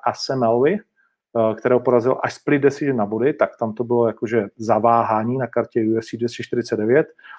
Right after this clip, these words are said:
A teď tedy po, pfu, třech měsících, čtyřech, Johnny Walker, no. Tak, eh, těžký los, ale Ryan Spam neprohrál od roku dva tisíce sedmnáct a jsme zvědaví,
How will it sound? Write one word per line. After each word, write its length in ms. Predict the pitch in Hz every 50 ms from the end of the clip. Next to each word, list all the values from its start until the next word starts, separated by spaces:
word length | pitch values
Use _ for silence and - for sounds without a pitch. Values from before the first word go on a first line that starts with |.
| _ _ _ _ _
A 80 | - 117
teď 340 | - - 156 160 160 -
tedy 260 | - 151 143 147 160 160
po, 680 | 165 - 135 123 123 120 120 120 117 113 110 113 - _ _ _ _
pfu, 300 | - - - 180 131 - -
třech 280 | _ - - 139 139 -
měsících, 520 | 117 107 107 - 120 113 - - 175 180
čtyřech, 480 | 175 - - 185 - 127 151 165 - - _ _ - - - - - _ _ _ -
Johnny 240 | - 131 135 151 170
Walker, 380 | 202 - - - - 110 - - - -
no. 280 | 110 120 156 110 - _ _ _ _ _ _ _ _ _ _ _
Tak, 500 | - 120 120 117 117 117 113 117 - -
eh, 40 | 131 120 117 117 117 117 113 113 117 113 113 113 113 110 107 - _ _ _ _ _ _
těžký 600 | - 123 117 - - - - 151 143 139 131 123 -
los, 420 | - 117 117 139 208 214 - - - -
ale 180 | 123 117 120
Ryan 180 | 120 127 131 131
Spam 320 | 120 - - - 127 131
neprohrál 560 | 135 123 120 - 131 127 117 127 135 131 135 131
od 60 | 120
roku 200 | 127 127 - 131
dva 100 | 127 127
tisíce 280 | 127 - 147 - -
sedmnáct 560 | 123 - 123 117 120 131 135 143 160 - - _ _ _ _ _ _ _ _ _ _
a 60 | -
jsme 200 | 104 - - 127
zvědaví, 380 | 120 127 127 143 175 160 123 101